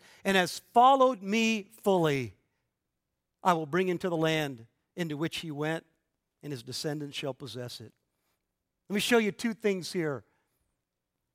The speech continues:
God said that really stood out as he looked at Caleb's life. Number one, he said, "Caleb has a different spirit." What does that mean? Caleb had a different spirit. Well, the idea is a contrast here.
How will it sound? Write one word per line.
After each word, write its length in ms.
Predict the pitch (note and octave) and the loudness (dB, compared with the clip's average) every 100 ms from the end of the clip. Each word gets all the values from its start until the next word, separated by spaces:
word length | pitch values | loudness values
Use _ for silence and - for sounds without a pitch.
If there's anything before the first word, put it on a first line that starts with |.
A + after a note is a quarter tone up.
| _ _ _ _ E3 | _ _ _ _ 4
God 260 | G3 G3+ | 4 4
said 480 | - G3+ G3 F3 C3+ _ _ _ _ _ | 0 4 6 4 0 _ _ _ _ _
that 120 | F#3 | 2
really 220 | G3+ A#3 G#3 | 6 6 4
stood 340 | - B3 B3 | 0 4 6
out 260 | G#3+ G#3 G3 | 8 8 4
as 140 | E3 | -2
he 80 | G#3+ | 2
looked 220 | G#3 G3+ | 2 2
at 120 | F#3+ | -2
Caleb's 360 | G#3+ G3 F3+ C#3 | 2 2 2 4
life. 280 | G3+ F#3+ - - - | 6 6 2 -14 -2
Number 200 | G#3+ A3 | 2 2
one, 200 | A3+ A3 | 4 2
he 60 | A3+ | 2
said, 300 | - G3 - | 0 0 4
"Caleb 260 | A#3 A3 | 4 6
has 140 | G3+ E3+ | 4 2
a 80 | D#3 | -2
different 460 | B2 G#3+ G3+ E3+ | 0 0 2 -4
spirit." 540 | - - F3+ C#3+ A2+ - _ _ _ _ _ _ _ _ _ _ _ _ _ _ _ - | -6 -4 -2 -2 -6 -18 _ _ _ _ _ _ _ _ _ _ _ _ _ _ _ -6
What 100 | G3 | -4
does 100 | C#3 | 0
that 200 | F3+ G3+ | 0 -2
mean? 280 | F3+ C#3 | -6 -6
Caleb 280 | G#2+ F3+ E3+ | -4 -4 -2
had 140 | D3+ B2+ | -2 -4
a 60 | |
different 540 | G#2+ A2+ E3+ - E3 - | -10 -4 -4 -4 -14 -12
spirit. 480 | - D3 A#2 A2+ _ _ _ _ _ _ _ - | -12 -10 -12 -14 _ _ _ _ _ _ _ 2
Well, 140 | G3 | 4
the 200 | F3 A#2 _ _ - | 4 -2 _ _ 2
idea 520 | F#3+ G3+ D#3 B3 C4 | 4 4 0 2 4
is 220 | B3 G3+ F#3+ | 4 2 -2
a 60 | |
contrast 880 | - - A#3 A3+ - F#3 D#3 D3+ - | -4 0 0 0 -2 0 0 -2 -6
here. 260 | F3+ D3+ | -4 -4